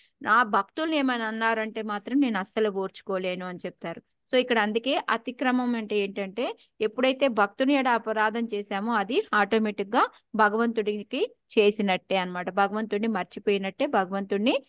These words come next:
నెగ్లెక్ట్ చేసినట్టే. ఎందుకంటే ఆయన చెప్పినవన్నీ మనం ఫాలో అవ్వలేదంటే నెగ్లెక్ట్ చేసినట్టే కదా, మనం పట్టించుకోనట్టే కదా. So అదనమాట. So ఇక్కడ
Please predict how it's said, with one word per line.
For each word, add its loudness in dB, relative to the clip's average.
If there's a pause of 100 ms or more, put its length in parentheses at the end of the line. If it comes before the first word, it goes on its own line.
(160)
నెగ్లెక్ట్ 0
చేసినట్టే. -6
ఎందుకంటే 0
ఆయన 0
చెప్పినవన్నీ 2
మనం 0
ఫాలో 4
అవ్వలేదంటే -2
నెగ్లెక్ట్ -2
చేసినట్టే -4
కదా, -4
మనం -6
పట్టించుకోనట్టే -4
కదా. -8 (380)
So 4 (100)
అదనమాట. -2
So -4
ఇక్కడ 4